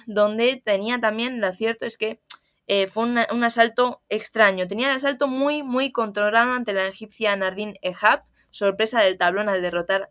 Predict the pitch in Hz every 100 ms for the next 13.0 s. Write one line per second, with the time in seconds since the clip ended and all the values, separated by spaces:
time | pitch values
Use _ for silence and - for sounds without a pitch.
0 | - 180 196 220 220 185 180 175 180 -
1 | 185 175 175 233 349 _ - - _ -
2 | 254 262 285 294 311 302 233 220 226 262
3 | 277 269 262 262 269 311 - _ _ _
4 | _ 240 233 247 277 294 254 - 208 214
5 | 208 226 226 240 240 233 226 226 226 226
6 | 240 247 220 214 220 208 190 208 214 240
7 | 247 _ _ 202 196 190 196 233 220 226
8 | 226 220 220 233 226 202 190 185 202 202
9 | 214 214 220 214 214 208 190 208 208 208
10 | 196 190 208 - 190 190 196 190 180 180
11 | 175 170 _ 165 165 175 285 240 - 190
12 | 214 220 233 277 247 175 180 311 262 175